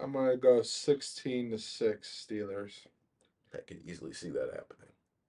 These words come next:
Speaker 2: So.
Speaker 1: Oh, yeah, it's gonna be an ugly game. It's
Speaker 2: Yeah.
Speaker 1: not like the Steelers' offense is, like,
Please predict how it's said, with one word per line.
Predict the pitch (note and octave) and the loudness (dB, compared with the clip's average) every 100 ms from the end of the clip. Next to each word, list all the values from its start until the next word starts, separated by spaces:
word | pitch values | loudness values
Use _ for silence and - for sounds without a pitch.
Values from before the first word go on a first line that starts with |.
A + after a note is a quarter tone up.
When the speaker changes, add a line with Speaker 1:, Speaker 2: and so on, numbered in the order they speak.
| _ | _
Speaker 2:
So. | - - A1 A#1 - _ - - | -10 -4 -4 -4 -10 _ -14 -4
Speaker 1:
Oh, | D3+ | 0
yeah, | D#3 | 2
it's | D3+ - | 2 0
gonna | C#3+ C3+ | -4 -4
be | C3+ B2+ | -2 -2
an | G#2+ A#2+ | -2 -4
ugly | B2 A#2 | 0 0
game. | A2+ A2 G2+ F#2 - _ _ - | 0 -2 -2 -8 -18 _ _ -8
It's | F2+ | 4
Speaker 2:
Yeah. | F3 | 8
Speaker 1:
not | F3 | 12
like | D#3+ | 12
the | B2+ | 10
Steelers' | A2+ - C3 B2 A#2 G#2+ - | -4 -2 2 4 4 2 -2
offense | A#2 A2+ - G#2+ G#2 | -2 -2 -2 -10 -8
is, | G#2+ G2+ | -10 -6
like, | G#2 F#2 - | -8 -8 -14